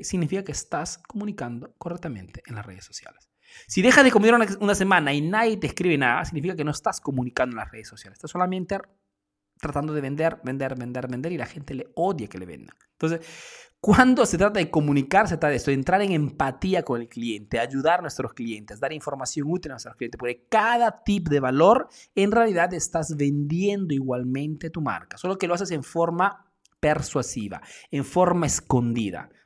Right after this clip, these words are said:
¿ok? Lo digo siempre, un contenido de valor es una, es una publicidad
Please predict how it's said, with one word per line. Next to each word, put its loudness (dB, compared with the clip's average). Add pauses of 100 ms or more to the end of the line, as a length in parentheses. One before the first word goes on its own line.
¿ok? -10 (540)
Lo 0
digo 6
siempre, 2
un 2
contenido 4
de 2
valor 4 (300)
es 0
una, 2
es -4
una 2
publicidad 6